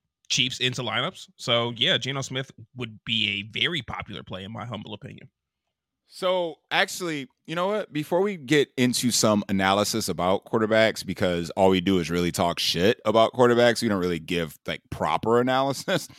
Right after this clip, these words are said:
Speaker 2: <laughs> But, uh, I want you guys' opinion on this, and Chill, I think you might be the person to, um, <clears throat> kinda, like, flagship this discussion. So, in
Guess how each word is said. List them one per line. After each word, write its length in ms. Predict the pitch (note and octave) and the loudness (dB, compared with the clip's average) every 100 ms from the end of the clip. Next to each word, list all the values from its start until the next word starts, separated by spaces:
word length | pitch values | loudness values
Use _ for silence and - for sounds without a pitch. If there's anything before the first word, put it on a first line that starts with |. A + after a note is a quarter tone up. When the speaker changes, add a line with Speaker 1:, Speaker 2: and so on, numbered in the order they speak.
| - | -20
Speaker 2:
<laughs> 200 | - - | -20 -8
But, 300 | A2+ A#2+ G2 | 0 0 0
uh, 380 | - G#2+ G2+ F#2+ - _ - | -2 0 0 -2 -8 _ 2
I 120 | B3+ | 4
want 260 | C4+ - | 4 -2
you 60 | A3 | 2
guys' 280 | D#3+ C#3+ A2 | 4 4 0
opinion 420 | G#2+ A#2+ A2 G2+ | -6 -2 -2 -2
on 140 | F#2+ F2+ | -4 -4
this, 260 | F#2 - | -4 -6
and 100 | F#2 | -8
Chill, 320 | - D3+ D3+ | 0 2 4
I 120 | B2 C3+ | 4 2
think 200 | C#3+ B2 | -2 0
you 100 | G#2+ | 2
might 240 | G2+ - | 2 0
be 160 | G2+ G2+ | -2 -2
the 140 | F#2+ | -2
person 400 | D#2+ A2 G2 F#2+ | 0 2 2 -2
to, 220 | - G2+ | -2 -2
um, 240 | F#2 F2 E2+ _ | 0 -4 -8 _
<clears throat> 340 | E3+ F3 D#3 - _ - - - - _ - | -6 -4 -4 -6 _ -20 -20 -20 -20 _ -2
kinda, 200 | D3 C#3 | 0 4
like, 340 | A#2+ G2 - - | 4 2 -2 -20
flagship 920 | - - - A2+ A2 A2+ - C3+ B2 - | -16 -12 -2 2 4 2 0 2 2 2
this 200 | B2 - | 2 2
discussion. 720 | B2 - C3 B2+ - B2+ A#2+ | -2 -2 2 2 2 2 0
So, 400 | - - A2+ G#2+ _ _ - _ _ _ - | 0 6 6 6 _ _ -20 _ _ _ -2
in 480 | E3 E3 D#3+ D3+ | 4 6 6 4